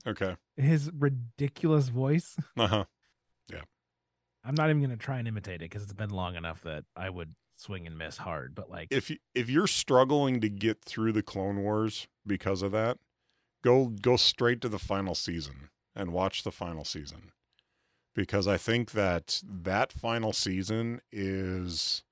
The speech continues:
Speaker 1: some of the best Star Wars storytelling that, uh, that I've seen in almost all of the shows.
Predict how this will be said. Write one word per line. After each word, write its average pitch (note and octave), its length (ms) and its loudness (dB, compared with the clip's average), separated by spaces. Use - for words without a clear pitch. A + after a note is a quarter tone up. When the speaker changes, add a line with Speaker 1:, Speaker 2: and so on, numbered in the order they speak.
Speaker 1:
some C3 220 4
of A#2+ 60 2
the G#2 80 2
best F2+ 500 2
Star G2+ 500 0
Wars G2+ 340 0
storytelling F2 960 -6
that, D#2+ 260 -8
uh, D2 260 -14
that E2+ 260 -6
I've F#2+ 280 0
seen F2 520 -2
in F#2 380 -6
almost A#2 640 2
all F#2+ 400 2
of D#2 100 -4
the D#2 80 -6
shows. - 640 -10